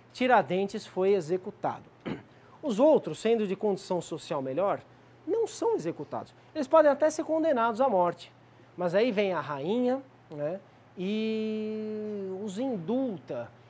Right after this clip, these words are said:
e retira a condenação. Mas se a rainha vai retirar, por que que eles são condenados? Porque com isso re-,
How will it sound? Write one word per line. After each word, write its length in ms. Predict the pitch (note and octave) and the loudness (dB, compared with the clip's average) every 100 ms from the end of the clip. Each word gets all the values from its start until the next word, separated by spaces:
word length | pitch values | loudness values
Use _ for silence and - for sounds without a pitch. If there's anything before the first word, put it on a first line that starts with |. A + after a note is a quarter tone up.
| - - - | -20 -20 -14
e 60 | F3+ | -8
retira 840 | - C4+ - - - D#4+ C#4 F#3+ | -4 -4 -6 -10 -2 0 2 0
a 20 | |
condenação. 800 | E3 F3+ F3 D#3+ D#3 C#3 - A2+ - - - - - - - - - | 0 -4 -4 -2 -4 -8 -12 -16 -16 -20 -20 -20 -20 -20 -20 -20 -10
Mas 140 | D4 D4 | -4 0
se 80 | E4 | 2
a 60 | |
rainha 280 | C#4+ D#4+ E4+ | 2 0 0
vai 160 | C4+ A3+ | -2 -2
retirar, 420 | A#3 - A#3 C#4 | -4 0 2 2
por 120 | C4+ | 0
que 100 | E4+ | -2
que 60 | A4+ | 0
eles 140 | A4 | 2
são 160 | D4 B3+ | 0 0
condenados? 760 | A3 E3 C#3+ D3 G#3 B3+ - - - - | -2 -2 -2 -2 -4 -6 -14 -20 -20 -12
Porque 240 | F#3+ A#3+ | -4 -4
com 220 | - F#3+ | -2 -2
isso 340 | E3+ G#3+ - C#4 - - - - | 0 -2 -6 -14 -16 -20 -20 -20
re-, 220 | - - | -16 -14